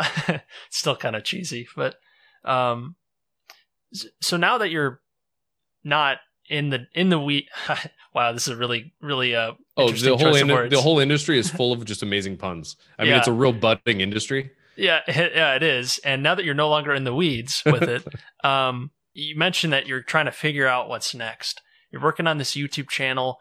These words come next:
Speaker 1: Um, what's your goal with that? Is this some sort of parlay into another startup?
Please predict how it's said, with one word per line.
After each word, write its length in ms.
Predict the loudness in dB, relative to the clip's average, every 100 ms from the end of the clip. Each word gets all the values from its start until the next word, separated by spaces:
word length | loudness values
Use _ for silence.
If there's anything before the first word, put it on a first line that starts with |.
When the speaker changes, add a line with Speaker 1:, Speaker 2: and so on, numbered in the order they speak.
| _ _ -10
Speaker 1:
Um, 440 | -6 -6 -10 -20 _ _ _
what's 220 | -8 -2 -2
your 100 | 0
goal 240 | 0 0
with 140 | -2 -2
that? 480 | 0 0 0 -4 -14 _ _
Is 180 | -12 -4
this 180 | -2 0
some 480 | -2 -2 -2 -6 -10
sort 200 | -4 -4
of 100 | 0
parlay 440 | 2 2 2 0
into 280 | -2 -8 -8
another 240 | -4 -4 -2
startup? 560 | -2 0 2 2 -2